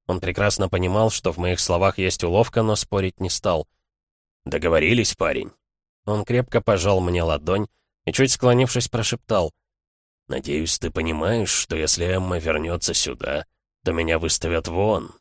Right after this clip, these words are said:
и вот тогда...» «Да», я кивнул в ответ и отступил. «Вот и отлично». Он с довольным выражением лица раскинул по сторонам руки.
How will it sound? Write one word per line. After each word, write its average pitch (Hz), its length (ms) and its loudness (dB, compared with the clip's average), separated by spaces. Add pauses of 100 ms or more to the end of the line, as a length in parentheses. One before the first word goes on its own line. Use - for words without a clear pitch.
(160)
и 87 100 -4
вот 82 240 -6
тогда...» 80 600 -2 (600)
«Да», 98 380 2 (340)
я 87 200 -4
кивнул 92 380 0
в 85 100 0
ответ 87 340 -2
и 95 40 0
отступил. 85 640 -4 (960)
«Вот 139 320 2
и 135 40 6
отлично». 101 720 0 (480)
Он 110 180 2
с 92 80 2
довольным 113 500 4
выражением 104 600 4
лица 101 340 2
раскинул 120 500 4
по 113 100 -4
сторонам 107 540 2
руки. 87 360 0